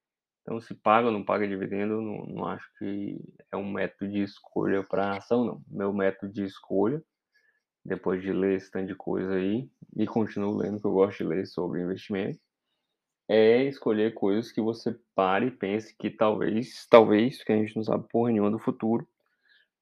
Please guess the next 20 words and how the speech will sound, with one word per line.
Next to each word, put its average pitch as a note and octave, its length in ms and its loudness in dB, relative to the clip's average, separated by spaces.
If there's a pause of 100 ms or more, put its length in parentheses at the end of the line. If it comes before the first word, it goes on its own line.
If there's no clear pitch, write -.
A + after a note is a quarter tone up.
(160)
é, G#2 340 0
daqui G#2 320 -2
vinte, G2+ 320 -8
trinta G#2+ 300 -4
anos, G2+ 320 -2
essas G2+ 360 -4
empresas G2 540 -4
estejam G#2+ 640 -2
por B2 220 0
aí G#2+ 240 0
ainda. G2+ 360 -4 (800)
Então, F#2+ 240 -2
eu F#2+ 120 0
acho F#2+ 180 -2
que G2 60 -12
a - 20 -6
gente F#2+ 120 -10
vai F#2 100 -4
continuar F#2+ 340 -6
comendo A#2+ 580 -2